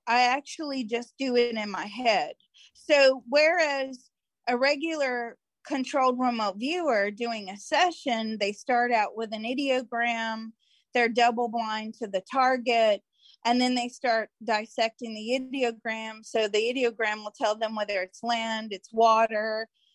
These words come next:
uh, there's, uh, something living, it's, you know, trees or whatever it is at the, at the target site.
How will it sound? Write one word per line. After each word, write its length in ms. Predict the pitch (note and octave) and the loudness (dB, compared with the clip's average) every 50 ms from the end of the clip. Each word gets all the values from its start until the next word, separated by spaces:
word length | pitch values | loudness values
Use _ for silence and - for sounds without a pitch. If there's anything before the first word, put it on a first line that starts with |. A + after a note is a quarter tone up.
| _ _ - | _ _ 0
uh, 260 | G#3+ G#3 G3+ F#3+ F#3 - - - F#3 | 2 4 6 4 4 2 -2 -6 -4
there's, 380 | G3+ G#3+ G3+ G3 G3 G3 - G#3+ G#3 F#3+ - _ - | -2 -2 0 -2 -2 -6 -10 -14 -14 -14 -12 _ -8
uh, 60 | - | -8
something 580 | - - - B3+ B3 B3+ B3 A#3+ A#3 A#3+ A#3 A3+ | -4 2 4 4 6 6 4 4 2 2 4 4
living, 540 | B3 B3+ C4 B3 B3+ A#3+ A#3+ A#3+ A#3 A#3 | 4 4 4 4 2 0 0 -2 -2 -4
it's, 400 | A3 F#3+ F3 - - - - - - | -6 -8 -10 -12 -18 -20 -20 -10 -4
you 140 | C4 B3+ A#3+ | -2 0 0
know, 200 | A#3 G#3+ G3+ F#3+ - | 2 0 -2 -2 -6
trees 600 | - - C#4+ C#4 C4+ C4 C4 B3+ B3+ B3 B3 A3+ A#3+ | -6 -2 0 2 2 2 2 2 2 2 2 2 0
or 100 | A3 A3+ | 0 2
whatever 400 | A3+ B3 B3 B3 B3+ A#3+ B3 A#3 | 2 2 2 2 2 0 -2 -2
it 120 | A3 G#3+ | -2 -2
is 240 | G#3+ G#3+ G#3+ A3+ G#3+ | -2 -2 -4 -4 -4
at 160 | A3 G3+ G3 - | -8 -8 -4 -2
the, 200 | G3+ G3 F#3+ - - | -2 -2 -2 -2 -6
at 100 | G3+ G#3 - | -8 -8 -6
the 140 | - G3+ G3+ - - | -6 -8 -6 -4 -2
target 460 | C4 C4+ D4+ F#4 D4 C4 A#3 G3+ - - | 0 0 0 0 0 -4 -6 -6 -8 -12
site. 540 | - - G#3 F#3 F3 F3+ F3+ F3+ F3+ - | -8 -4 -2 0 0 0 -2 -4 -6 -12